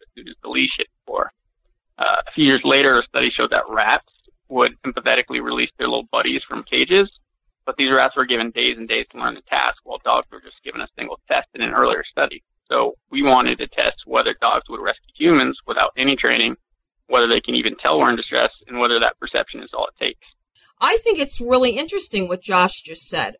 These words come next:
Speaker 2: I mean, a rat study, other dog study. I mean, Lassie, we've seen it, like, people, the dogs waking up in the middle of the night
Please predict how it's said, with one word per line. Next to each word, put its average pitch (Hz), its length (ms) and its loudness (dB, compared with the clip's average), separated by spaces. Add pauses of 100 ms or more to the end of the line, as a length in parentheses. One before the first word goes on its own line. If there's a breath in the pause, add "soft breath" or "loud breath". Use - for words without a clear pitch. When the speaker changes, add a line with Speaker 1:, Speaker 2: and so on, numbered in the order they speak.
Speaker 2:
I 214 80 -2
mean, 208 260 2
a 190 100 -4
rat 196 400 2
study, 240 520 -2
other 220 240 -4
dog 214 420 2
study. 233 540 -6 (260)
I 202 60 0
mean, 202 200 2
Lassie, 240 460 2
we've 254 240 -4
seen 339 320 -2
it, 233 160 -4
like, 190 220 0
people, 233 440 4
the 202 80 -14
dogs 220 380 4
waking 226 380 4
up 226 120 2
in 214 60 2
the 214 80 4
middle 220 260 2
of 214 80 0
the 208 60 -4
night 254 380 2